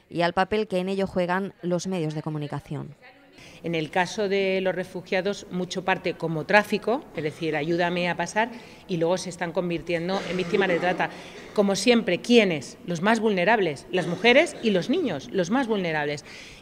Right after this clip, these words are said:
Speaker 2: Y lo que yo le, hablaba ahora mismo con la directora, lo que me da mucho miedo, y también es un llamamiento que os hago a vosotros, la pornografía y el sufrimiento que hacen los medios.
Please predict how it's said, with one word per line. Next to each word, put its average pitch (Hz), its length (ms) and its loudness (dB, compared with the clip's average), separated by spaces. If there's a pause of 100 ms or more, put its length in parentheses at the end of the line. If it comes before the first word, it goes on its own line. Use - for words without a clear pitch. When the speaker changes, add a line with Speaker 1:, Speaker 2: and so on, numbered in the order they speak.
(140)
Speaker 2:
Y 214 120 4
lo 208 160 6
que 196 300 4
yo 202 160 4
le, 247 80 2
hablaba 226 320 2
ahora 220 120 0
mismo 214 340 -2
con 180 120 -4
la 165 100 -2
directora, 160 480 -4
lo 160 140 -2
que 175 80 -6
me 170 100 0
da 233 120 6
mucho 277 260 0
miedo, 214 340 0
y 190 60 0
también 185 280 -2
es 202 140 -6
un 220 100 -2
llamamiento 190 580 -2
que 160 160 -4
os 160 160 -6
hago 214 160 -4
a 165 60 0
vosotros, 143 480 -8 (280)
la 190 140 2
pornografía 180 580 0
y 240 40 2
el 233 60 -4
sufrimiento 190 520 -4
que 180 80 -4
hacen 165 220 -6
los 151 140 -8
medios. 135 440 -8